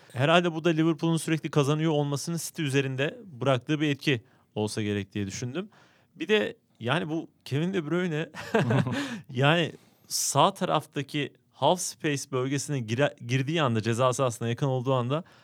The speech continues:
Speaker 1: abi adam penaltı atıyor ya. Ya penaltı atar gibi orta yapıyor. Ne zaman topla orada buluşsa işte gol geliyor falan diye düşünüyorsun. Ya bu kadar iyi orta açan bir oyuncu herhalde o bölgeden şu ana kadar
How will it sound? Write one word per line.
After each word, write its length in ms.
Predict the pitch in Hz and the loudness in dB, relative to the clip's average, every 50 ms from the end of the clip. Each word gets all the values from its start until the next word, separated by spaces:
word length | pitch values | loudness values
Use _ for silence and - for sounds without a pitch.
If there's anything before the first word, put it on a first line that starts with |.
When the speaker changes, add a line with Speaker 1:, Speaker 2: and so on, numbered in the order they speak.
| _ _ - | _ _ 2
Speaker 1:
abi 160 | 147 160 202 | 4 6 8
adam 220 | 175 170 190 180 | 8 8 8 8
penaltı 380 | 185 180 196 214 226 214 - 160 | 6 6 6 6 6 6 6 6
atıyor 260 | 135 - 117 110 104 | 6 6 4 2 2
ya. 180 | 107 110 139 160 - _ _ _ _ _ _ _ _ _ _ _ - | 2 0 0 -4 -8 _ _ _ _ _ _ _ _ _ _ _ -2
Ya 140 | - 127 123 | 0 0 2
penaltı 460 | 120 - 175 208 233 226 214 - - | 6 6 6 8 8 6 6 6 6
atar 240 | 202 - 220 208 196 | 6 8 8 8 8
gibi 180 | 196 185 190 202 | 8 8 8 8
orta 240 | 196 190 185 220 | 8 8 6 2
yapıyor. 260 | 202 185 - 143 135 135 | -2 0 0 2 2 4
Ne 80 | 165 | 4
zaman 300 | 196 226 208 175 160 156 | 4 6 6 6 6 6
topla 400 | - 170 165 160 - 170 156 131 | 4 2 2 4 6 6 6 6
orada 300 | 127 165 165 147 185 175 | 6 4 6 6 4 4
buluşsa 520 | 151 151 143 127 113 - 175 196 220 - - _ _ _ _ | 6 6 4 4 2 2 2 2 2 0 -4 _ _ _ _
işte 220 | - 151 - - 220 | -8 -4 2 2 8
gol 220 | 180 196 202 196 | 12 12 12 12
geliyor 360 | 202 202 202 208 190 139 107 | 10 6 4 4 4 4 2
falan 340 | - - 139 135 135 135 123 | 0 0 2 2 2 2 2
diye 140 | 123 120 110 | 0 0 -2
düşünüyorsun. 500 | 107 - - 135 123 120 127 190 214 190 - _ _ _ _ _ _ _ _ - | -2 -4 -6 -6 -6 -6 -6 -6 -8 -10 -12 _ _ _ _ _ _ _ _ -2
Ya 180 | 123 123 113 120 | 0 0 0 0
bu 100 | 175 - | 0 2
kadar 240 | 262 247 226 214 | 4 4 4 4
iyi 200 | 180 190 196 208 | 4 4 6 8
orta 280 | 220 185 180 175 - 208 | 10 8 8 8 6 4
açan 340 | 185 170 - - 202 202 202 175 - - | 4 4 4 2 2 2 2 -2 -10 -10
bir 320 | - - 156 160 151 - - _ _ _ - - _ _ _ _ _ _ | -4 -2 -2 -2 -2 -6 -10 _ _ _ -20 -20 _ _ _ _ _ _
oyuncu 420 | - 131 139 170 170 165 156 208 | 2 2 4 4 4 4 4 4
herhalde 380 | 196 185 175 165 160 156 151 196 | 6 8 8 8 8 6 6 6
o 180 | 190 180 156 139 | 6 6 8 8
bölgeden 500 | 160 160 151 143 147 156 185 214 214 - - - | 6 6 6 4 4 2 0 0 -2 -6 -16 -18
şu 180 | - - - 190 | -6 0 2 2
ana 160 | 185 180 175 | 4 4 2
kadar 280 | - 175 180 202 208 | 2 2 4 4 2